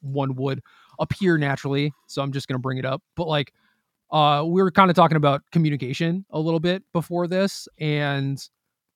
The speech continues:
uh, a very specific, interesting scenario came up when we had started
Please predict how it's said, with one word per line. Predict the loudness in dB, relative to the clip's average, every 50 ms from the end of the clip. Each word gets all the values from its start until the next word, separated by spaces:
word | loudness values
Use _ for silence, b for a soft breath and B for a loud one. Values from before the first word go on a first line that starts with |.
| _ 2
uh, | 4 6 6 6 4 4
a | 2 4
very | 6 6 8 8 6 4 2 -2 _ _ _ _ _ _
specific, | -16 -10 0 2 4 4 4 4 2 0 2 0 0 0 -2 -4 -10 -20 _ _ _ _ -4
interesting | -4 -2 -2 -2 -2 0 0 0 0
scenario | 0 0 0 2 2 2 2 2 0 0
came | -2 -2 -2 -2 -2 0 2
up | 4 6 6 4 4 0 -4
when | -2 0 0 0 0 0 -2 -4 -6 _ _ _ _ _ _ _ -6
we | 0 2 4 4
had | 4 4
started | 4 6 6 6 6 4 2 0 -4